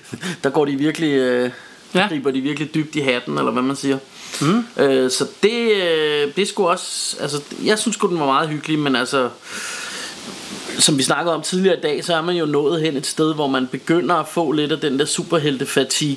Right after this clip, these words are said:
Speaker 1: der, ikke? Altså, man har eddermame set mange superheltefilm
Speaker 2: Ja, det
Speaker 1: snart.
Speaker 2: må man sige.
Speaker 1: Og jeg ser dem alle sammen, og jeg har jo været vild med superhelte-tegneserier, siden jeg var barn, men, men man begynder bare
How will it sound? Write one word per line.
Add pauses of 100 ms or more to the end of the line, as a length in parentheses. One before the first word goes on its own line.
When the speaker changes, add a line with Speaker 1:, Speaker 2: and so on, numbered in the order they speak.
Speaker 1:
der,
ikke?
Altså,
man
har
eddermame
set
mange
superheltefilm
Speaker 2:
Ja,
det
Speaker 1:
snart.
Speaker 2:
må
man
sige. (120)
Speaker 1:
Og
jeg
ser
dem
alle
sammen,
og
jeg
har
jo
været
vild
med (240)
superhelte-tegneserier,
siden
jeg
var
barn,
men, (1040)
men
man
begynder
bare